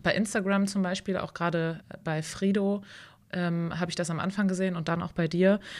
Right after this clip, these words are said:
dass ihr ja auch super viel eure, gegenseitig eure Premieren,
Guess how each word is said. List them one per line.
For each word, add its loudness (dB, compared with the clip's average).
dass 4
ihr 2
ja 6
auch 2
super -2
viel 6
eure, 2
gegenseitig 2
eure -2
Premieren, 2